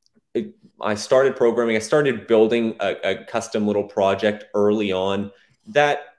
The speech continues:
I tried to make it a business. It didn't really become anything, in all honesty, in all, in all honesty. Uh, it was a little bit of a knockoff from Calendly, the scheduling software. I was just trying to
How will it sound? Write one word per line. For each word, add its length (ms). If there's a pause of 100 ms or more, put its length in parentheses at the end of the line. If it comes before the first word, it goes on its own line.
(260)
I 80
tried 360
to 60
make 200
it 80
a 40
business. 600
It 100
didn't 200
really 240
become 340
anything, 540 (560)
in 100
all 180
honesty, 520 (160)
in 100
all, 360
in 160
all 320
honesty. 640 (360)
Uh, 260
it 80
was 120
a 60
little 240
bit 140
of 80
a 60
knockoff 500
from 180
Calendly, 640
the 80
scheduling 560
software. 440
I 40
was 80
just 160
trying 200
to 200